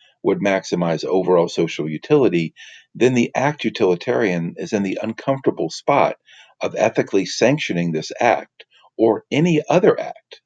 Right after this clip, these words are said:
that maximizes overall social utility. At first, the utilitarian seems to have two options. Either bite the bullet in these examples and just support the idea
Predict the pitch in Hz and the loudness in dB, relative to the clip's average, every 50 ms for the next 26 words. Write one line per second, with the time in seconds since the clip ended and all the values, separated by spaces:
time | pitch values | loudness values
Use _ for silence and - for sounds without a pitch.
0 | _ - 98 90 92 95 98 95 90 - - 104 87 85 82 80 69 - 73 73 | _ 0 2 2 2 0 -2 -2 -6 -4 -6 -4 -2 -2 -4 -4 -6 -8 -10 -12
1 | - - - - 90 92 85 87 87 82 80 80 80 - _ - - - _ _ | -12 -18 -10 -6 -6 -4 -2 0 0 0 0 -2 -6 -10 _ -20 -20 -20 _ _
2 | - - 101 87 - - - 85 82 82 82 - - 139 123 95 78 - - - | -2 0 0 0 0 -2 -2 -2 -2 -2 -4 2 2 4 4 4 2 0 -6 -10
3 | _ _ _ _ _ _ - - - - - - - _ - 123 131 131 - - | _ _ _ _ _ _ -20 -20 -18 -18 -18 -20 -18 _ 2 2 2 2 2 4
4 | 185 185 185 175 - 143 131 127 123 - - 120 117 113 - 123 110 107 104 95 | 4 4 4 4 0 0 0 0 0 2 4 4 4 4 4 2 2 4 2 0
5 | 87 - - 113 107 107 104 - - 90 85 90 85 - _ - - 156 139 120 | -2 -2 -2 0 0 0 0 -2 -4 0 0 0 0 0 _ 0 2 4 4 6
6 | 101 90 82 - - - - - - _ _ - - _ _ - 113 117 123 123 | 6 4 4 2 -2 -10 -10 -12 -16 _ _ -20 -20 _ _ 0 2 4 6 4
7 | 107 82 73 - - - _ _ _ _ - _ _ _ _ 101 104 123 123 - | 4 2 0 -4 -6 -10 _ _ _ _ -20 _ _ _ _ 2 2 2 2 0
8 | 120 110 - 117 117 107 90 80 87 - _ _ - 87 90 92 87 82 82 78 | -2 2 4 4 4 4 4 2 0 -2 _ _ -10 -6 -6 -6 -4 -4 -6 -6
9 | 73 98 104 113 110 - - 73 73 71 - - _ _ - - - _ - - | -4 -4 -2 -2 -2 -4 -6 -6 -6 -8 -12 -16 _ _ -20 -20 -20 _ -8 -8
10 | 98 87 110 104 98 - - 95 82 - - - - - 160 156 - - 92 82 | -4 0 0 0 0 0 -6 -6 -8 -8 -14 -2 0 0 0 2 0 0 2 2
11 | 76 73 76 - - - 71 71 80 98 | 2 2 0 -4 -8 -8 -8 -8 -10 -12